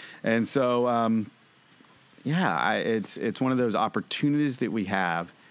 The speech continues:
in order to continue to not be so disgusted with where culture is going, but actually enter into and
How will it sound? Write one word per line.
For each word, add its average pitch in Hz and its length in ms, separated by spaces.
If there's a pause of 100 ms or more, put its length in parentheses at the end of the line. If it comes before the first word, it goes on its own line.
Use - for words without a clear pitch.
(120)
in 104 160
order 104 240
to - 80
continue 120 520
to 95 340 (320)
not 117 400
be 107 240
so 110 240
disgusted 101 760
with 90 140
where 95 220
culture 92 440
is 90 120
going, 98 420
but 95 160
actually 98 480
enter 120 380
into 113 680 (380)
and 101 160